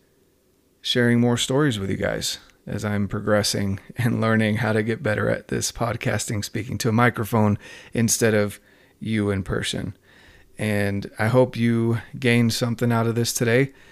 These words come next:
Hope it inspires you to get up and get moving, to get out,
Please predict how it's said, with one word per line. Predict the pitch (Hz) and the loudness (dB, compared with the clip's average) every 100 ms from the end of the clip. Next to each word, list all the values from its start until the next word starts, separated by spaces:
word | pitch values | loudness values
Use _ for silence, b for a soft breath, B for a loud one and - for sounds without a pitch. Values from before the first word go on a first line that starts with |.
| B B | B B
Hope | 127 113 | -4 0
it | 107 | 0
inspires | 107 101 - 107 107 | 0 -2 2 4 4
you | 107 | 0
to | 104 | -2
get | 107 | 0
up | 107 104 - | 2 0 -2
and | 101 | -2
get | - | -2
moving, | 110 110 123 131 - B B B B | -2 0 2 0 -2 B B B B
to | - | -6
get | 107 113 110 | 0 4 6
out, | 104 131 - - | 6 4 0 -8